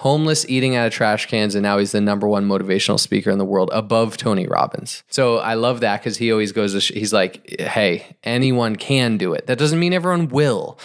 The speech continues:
and that doesn't mean everyone has the equal opportunity either." However, that big old caveat I just had, you take all the money, you burn it all, you take everyone's bank accounts, you drain them to zero, everyone's assets zero.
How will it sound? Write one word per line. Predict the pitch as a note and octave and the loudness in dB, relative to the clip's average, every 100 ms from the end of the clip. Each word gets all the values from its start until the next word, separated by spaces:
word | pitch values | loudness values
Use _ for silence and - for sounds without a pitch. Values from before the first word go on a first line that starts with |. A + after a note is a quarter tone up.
| - - | -16 -4
and | A#2 | 0
that | A2+ A2 | 2 2
doesn't | A#2+ C#3+ | 0 2
mean | C#3+ C#3 | 2 2
everyone | A#2 A#2 A#2 | 2 2 0
has | G#2+ G#2+ G#2 G2+ G#2+ | 2 2 2 0 -6
the | G#2 G#2 | -2 0
equal | G2+ G2+ G#2 | 0 0 0
opportunity | F#2+ G#2+ - F#3 C3 F#2 B2 | 0 -2 -2 0 0 0 0
either." | G#2+ - - _ _ _ - | -2 -4 -12 _ _ _ -4
However, | B2 A2 C3+ E3 G2 G2 - | 0 2 2 0 -2 -4 -4
that | A2 A#2+ B2 | -2 -2 -2
big | C#3 D3+ | -2 0
old | D#3+ D#3 D3 | 2 0 -2
caveat | - B2 G#2+ G2 F#2+ | -2 0 2 2 0
I | F#2 | 0
just | G#2 | -2
had, | - F#2+ B2+ _ _ _ - | 0 0 0 _ _ _ -2
you | D3 | 0
take | - B2 | 0 0
all | G#2+ C#3+ | 2 2
the | E3 | 2
money, | D#3 C#3+ C3+ | 0 2 0
you | |
burn | G2+ A2+ C#3+ | 0 0 0
it | D3+ | 0
all, | C#3 D3 C#3+ _ _ - | 0 0 -6 _ _ -8
you | G#2+ | -4
take | - C3+ | 0 0
everyone's | C#3+ C#3 C#3 | 2 0 0
bank | A2+ C3 C3 | 0 -2 0
accounts, | D3 C#3 A#2+ | -2 -2 -2
you | |
drain | G#2 A2+ C3+ | 0 2 2
them | |
to | C3+ | 0
zero, | B2 C3+ C#3 | 0 0 2
everyone's | A#2 C#3+ B2+ | 0 0 2
assets | B2+ C3 C3+ A2+ | 2 2 0 -2
zero. | G#2+ B2 C3+ C#3 | 0 2 2 0